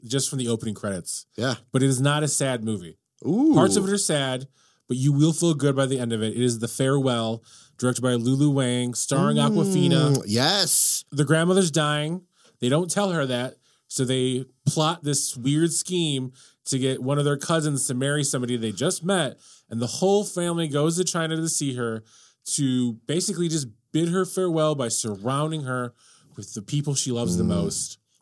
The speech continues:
Speaker 1: Everybody gets to say goodbye without bringing it up or actually
Speaker 2: Right.
Speaker 1: saying goodbye. This movie is at the same time epic,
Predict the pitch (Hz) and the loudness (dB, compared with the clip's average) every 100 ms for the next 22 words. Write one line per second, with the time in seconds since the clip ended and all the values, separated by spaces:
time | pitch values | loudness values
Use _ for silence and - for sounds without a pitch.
0 | _ 123 131 143 147 139 139 123 - 139 | _ -2 0 2 2 0 -2 -2 -2 -4
1 | 135 123 123 123 120 117 - _ - 147 | -4 -6 -4 -4 -2 -4 -8 _ -8 -4
2 | 147 135 131 127 _ - _ - 127 135 | -2 -2 -4 -6 _ -20 _ -4 -2 0
3 | 139 110 104 143 143 143 120 113 123 151 | 2 2 2 -2 -2 -4 -4 -4 -4 -6
4 | - _ _ _ _ _ _ _ _ - | -8 _ _ _ _ _ _ _ _ -8
5 | 143 139 147 160 160 170 170 160 156 _ | -4 -4 -2 0 2 2 0 -2 -8 _
6 | _ _ - _ _ _ 143 127 127 113 | _ _ -20 _ _ _ -2 0 -2 -2
7 | 147 156 165 147 135 123 117 143 208 202 | -2 -2 -2 -2 -2 -2 -2 -4 -4 -6
8 | - | -14